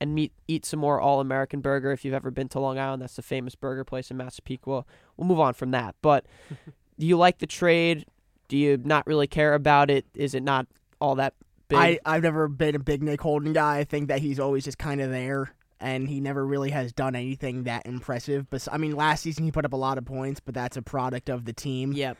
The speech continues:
Speaker 3: Um, yeah, I don't think he's that good. He's, he's just a guy for Boston to throw on their third pairing, kinda shore up that, that bottom pair defensive team. Um, but yeah, I,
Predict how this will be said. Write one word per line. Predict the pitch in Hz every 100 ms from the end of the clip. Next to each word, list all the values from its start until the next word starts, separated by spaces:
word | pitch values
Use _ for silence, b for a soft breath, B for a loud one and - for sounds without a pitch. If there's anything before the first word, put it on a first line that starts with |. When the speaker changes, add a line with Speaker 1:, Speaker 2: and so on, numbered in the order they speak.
| b b b -
Speaker 3:
Um, | 147 143 139 135 -
yeah, | 165 135
I | 147
don't | 170
think | 160
he's | 147
that | 143 139 123
good. | 139 135
He's, | 131 147 139 135 - _ -
he's | 156 151
just | 160
a | 139
guy | 139 139 139
for | 147 135
Boston | 131 131 143 135 135
to |
throw | 127 139 131
on | 127
their | 127
third | - 139 131
pairing, | 143 131 135 135 127
kinda | 143 123
shore | 117 - 131 135
up | 127 -
that, | 120 120 -
that | 143 113 -
bottom | 131 123 120
pair | 139 127
defensive | 120 127 123 139
team. | - 139 139 135 b b b b b
Um, | 135 135 131 127 117 - _ _
but | 170
yeah, | 180 165 151 -
I, | 160 165